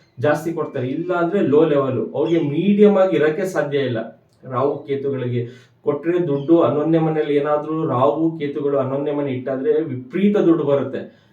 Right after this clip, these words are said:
ಅದೇ ಎಂಟನೇ ಮನೆನೋ ಹನ್ನೆರಡನೇ ಮನೆ ಇಟ್ಟಾದ್ರೆ ತುಂಬಾ ಕಳ್ಕೊಳ್ಳುವಂಥದ್ದು. ಪ್ರತಿಯೊಂದು ಏನ್ ಮಾಡಿದ್ರು ಬಿಸಿನೆಸ್, ಅದ್ರಲ್ಲಿ ಏನಾದ್ರು ಅದ್ರ ದಶ ನಡೆದ್ರೆ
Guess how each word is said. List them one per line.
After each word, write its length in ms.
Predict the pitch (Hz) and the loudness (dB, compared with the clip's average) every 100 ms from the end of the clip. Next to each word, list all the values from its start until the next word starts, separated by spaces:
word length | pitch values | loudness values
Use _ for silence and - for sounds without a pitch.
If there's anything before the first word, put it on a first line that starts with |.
| _ - | _ -8
ಅದೇ 220 | 101 165 | -2 4
ಎಂಟನೇ 540 | 196 165 160 170 165 | 4 4 2 2 2
ಮನೆನೋ 540 | 160 156 151 151 151 147 | 2 -2 -2 -2 -2 -2
ಹನ್ನೆರಡನೇ 400 | 139 139 147 139 | 0 0 0 -2
ಮನೆ 100 | 123 | -4
ಇಟ್ಟಾದ್ರೆ 580 | 123 135 180 247 - _ _ _ | -2 -2 -2 -6 -10 _ _ _
ತುಂಬಾ 680 | 127 151 170 175 - - - _ _ | -6 -4 -2 -2 -2 -4 -18 _ _
ಕಳ್ಕೊಳ್ಳುವಂಥದ್ದು. 840 | 123 117 123 123 120 117 104 113 | -6 -4 0 0 0 -2 -4 -4
ಪ್ರತಿಯೊಂದು 680 | 104 117 117 190 202 208 202 | -4 -6 -10 0 4 6 4
ಏನ್ 440 | 139 127 151 190 185 | 2 2 2 2 2
ಮಾಡಿದ್ರು 340 | 175 160 151 | 0 -2 -4
ಬಿಸಿನೆಸ್, 520 | 127 120 120 143 139 | -2 0 0 -2 -2
ಅದ್ರಲ್ಲಿ 460 | - 117 143 165 160 | -4 -6 0 2 2
ಏನಾದ್ರು 300 | 156 151 165 - _ _ - | -2 -4 -6 -8 _ _ -14
ಅದ್ರ 320 | 113 107 113 | -10 -6 -2
ದಶ 160 | 113 185 | 0 2
ನಡೆದ್ರೆ 760 | 185 160 123 123 - - - | 0 0 -2 0 0 0 -10